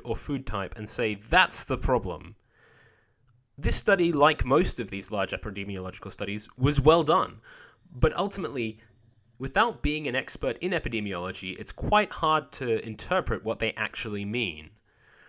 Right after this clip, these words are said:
It's much more likely that what's happening is very complex and that the food itself is more a symptom of a broader social paradigm than anything else.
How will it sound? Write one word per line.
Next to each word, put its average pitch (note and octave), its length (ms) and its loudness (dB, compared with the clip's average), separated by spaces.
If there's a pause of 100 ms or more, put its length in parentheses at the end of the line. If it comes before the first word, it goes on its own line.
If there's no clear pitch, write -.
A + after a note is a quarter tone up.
(600)
It's D3 160 -6
much G3+ 240 2
more F3 160 6
likely C#3+ 560 2
that A2+ 160 -6
what's B2+ 180 -4
happening B2 320 -4
is G#2+ 120 -8
very B2 280 2
complex - 880 -4 (180)
and D3 140 -2
that D3 80 -8
the D#3+ 60 0
food A#3 320 -4
itself - 540 -2
is D3+ 160 -8
more D3 180 0
a C3 60 0
symptom D3 680 -4
of A#2 180 -2
a A#2+ 60 -2
broader D#3+ 400 -2
social C#3+ 360 -2
paradigm G#2 540 2
than G2 140 -6
anything G2+ 340 -2
else. - 400 -10